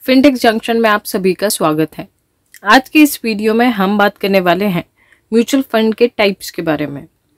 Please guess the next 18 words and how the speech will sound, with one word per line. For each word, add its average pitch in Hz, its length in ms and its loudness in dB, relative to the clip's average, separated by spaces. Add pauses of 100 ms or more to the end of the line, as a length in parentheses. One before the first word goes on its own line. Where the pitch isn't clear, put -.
(300)
अगर 254 260 4
आप 311 100 4
जानना 233 360 4
चाहते 247 320 0
हैं 254 240 4
कि 254 140 -2
म्यूचुअल 233 320 2
फंड्स 247 440 -2
क्या 220 180 2
होते 214 340 0
हैं 180 280 -2
और 214 180 2
किस - 300 -6
तरह 214 240 2
से - 160 -4
काम 226 300 0
करते 180 320 -2
हैं, 156 220 -6